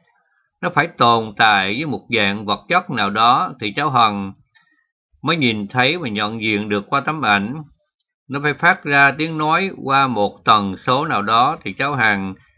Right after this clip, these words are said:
mới nghe thấy mà nói lại cho tôi. Đối với tôi, nó là vô hình, nhưng đối với cháu Hằng thì nó lại là hữu hình. Đối với tôi,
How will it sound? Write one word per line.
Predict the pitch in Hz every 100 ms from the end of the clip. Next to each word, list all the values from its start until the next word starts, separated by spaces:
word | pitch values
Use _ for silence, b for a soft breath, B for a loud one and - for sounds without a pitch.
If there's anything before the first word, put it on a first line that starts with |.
| b b _
mới | 135
nghe | 151 135 131
thấy | 131 131 131 170 202 _ _ _ -
mà | 104
nói | 98 117 160
lại | 131 101 95 98
cho | - -
tôi. | 131 131 131 135 - _ _ _ -
Đối | 123
với | 151 151
tôi, | 135 127 127 123 120 _ 117
nó | 120
là | 147 110
vô | 104 123
hình, | 117 107 98 90 90 _ _ _ _ _ _
nhưng | 139 139
đối | 147
với | 170
cháu | 170 175
Hằng | 175 127 117 113 104 _ _
thì | 110
nó | 107 135
lại | 147 110
là | 110 101
hữu | 107 127 151
hình. | 117 101 98 98 - _ _ _ _ -
Đối | 135
với | 156 156
tôi, | 139 135 131 131